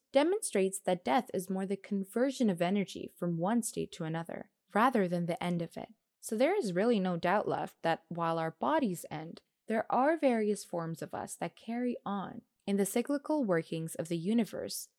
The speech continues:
playing active roles. The most intriguing question, though, is whether our consciousness carries on after death. About this, the fourth worldwide head of the Ahmadiyya Muslim community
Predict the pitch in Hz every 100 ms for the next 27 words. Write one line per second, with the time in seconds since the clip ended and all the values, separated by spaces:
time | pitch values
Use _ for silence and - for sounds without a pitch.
0 | _ - 294 311 196 180 - 165 - 165
1 | 160 180 165 - - - - _ _ _
2 | 277 269 277 330 480 - 381 330 - -
3 | - 233 233 294 311 208 175 - 196 196
4 | - 160 160 156 151 156 165 _ 269 220
5 | 254 294 311 294 220 226 226 - - -
6 | 339 359 233 - 170 165 - 185 175 175
7 | 160 156 151 - 170 180 - - _ _
8 | _ _ 180 196 277 - - 165 160 -
9 | 160 - 208 226 302 - 185 175 170 165
10 | 165 - 277 254 - 170 160 160 160 165
11 | 160 160 160 160 - 160 - 170 226 269
12 | 165 156 185